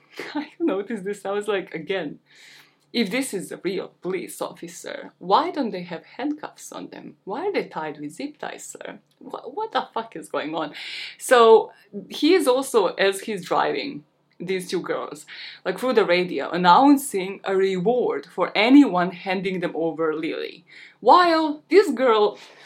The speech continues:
in that toilet, before she even took, like, that arsenal of weapons, perfectly cleaned herself up in the sink. 'Cause again, she can't access the bathtub. There's apparently two dead bodies there, not even one that I thought.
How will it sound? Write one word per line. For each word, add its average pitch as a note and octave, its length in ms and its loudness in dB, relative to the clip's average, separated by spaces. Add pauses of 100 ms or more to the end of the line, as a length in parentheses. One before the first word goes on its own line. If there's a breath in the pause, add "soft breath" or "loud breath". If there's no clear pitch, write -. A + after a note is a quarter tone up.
(160 loud breath)
in D4 200 4
that D4 300 0
toilet, F3+ 520 0
before A#3+ 400 0
she A3 180 -8
even A3 240 -6
took, - 260 -8
like, F3+ 100 -12
that E3+ 180 -4
arsenal F3 480 -6
of D#3+ 60 -6
weapons, E3+ 360 -6
perfectly C#4+ 580 -2
cleaned C4+ 420 -6
herself G#3 560 -4 (100)
up - 280 -8 (400 loud breath)
in A3 220 -4
the F#3+ 140 0
sink. F#3 440 -4 (120)
'Cause F3+ 160 -10
again, G#3+ 260 -4
she - 140 -10
can't C#4 280 -2
access G3+ 340 -8
the E3+ 80 -6
bathtub. F#3+ 440 -4
There's F3+ 240 -8
apparently F#3 400 -6
two A#3+ 240 -8
dead D3+ 220 -2
bodies D3 340 -6
there, E3 160 -2
not E3+ 240 -8
even E3 300 -6
one F3+ 220 4
that - 120 -8
I - 120 -6
thought. F3 340 -8